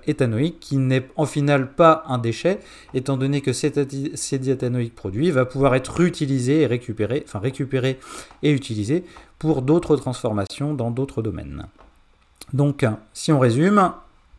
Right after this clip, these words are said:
le procédé B H C ne fait appel à qu'à trois étapes.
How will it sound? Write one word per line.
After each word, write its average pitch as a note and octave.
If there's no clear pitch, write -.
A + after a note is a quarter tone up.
le C3+
procédé C#3+
B C3
H C3
C C#3
ne B2
fait B2+
appel B2
à A2
qu'à A2+
trois D#3
étapes. D3+